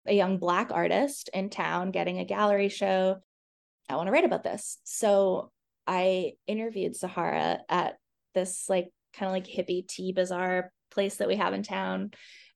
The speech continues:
And her mom, like, I had to get her mom's permission. Her mom was like, "Totally fine." She's also, like, very shy, so it might take her a while to warm up. So we had a, we had a great conversation,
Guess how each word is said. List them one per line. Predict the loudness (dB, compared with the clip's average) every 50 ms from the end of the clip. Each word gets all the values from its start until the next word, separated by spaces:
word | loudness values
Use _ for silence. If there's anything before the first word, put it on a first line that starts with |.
| _ 2
And | 4 6 6 6 4 2 0 -2 -4 -8 -10
her | -6 -2 0 0
mom, | 2 2 2 2 2 0 0 -2 -2 -4 -2
like, | 0 2 2
I | 2 4
had | 2 2 2
to | 2
get | 2 2
her | 2
mom's | 2 0 -2 -2 -4
permission. | -4 -4 -2 -2 -4 -4 -4 -4 -4 -4
Her | -4
mom | -6 -8 -8 -8
was | -10 -10
like, | -12 -12 -6
"Totally | 0 0 2 2 2 0
fine." | 0 0 0 0 0 0 0 -2
She's | -4 -6 -8 -4 -4
also, | -4 -2 -2 -2 0
like, | 0 0 0 0
very | 0 0 0 0 -2
shy, | -2 -2 -2 0 0 0 -2 -2
so | -4 -4 -6 -6
it | -4
might | -4 -4 -4 -4 -6 -8 _ _ _ _ -12
take | -6 -6 -4 -4
her | -2 -2
a | -2 -2
while | -4 -4 -4 -4 -6 -6
to | -8 -8 -6 -6 -6 -6 -8 -10 _ _ _ _ _ _ _ _ _ _ _ _ _ _ _ _ _ -6
warm | -4 -2
up. | -2 -2 -4 -6 -12 _ _ _ _ _ _ _ _
So | -8 0 2
we | 4 4
had | 6 6 4 2
a, | 0 -4 -6 _
we | 0 2 4
had | 4
a | 2 0
great | 0 0 2 2 2 0
conversation, | -2 -2 -2 -2 -2 0 0 0 0 0 -2 -2 -2 -2 -4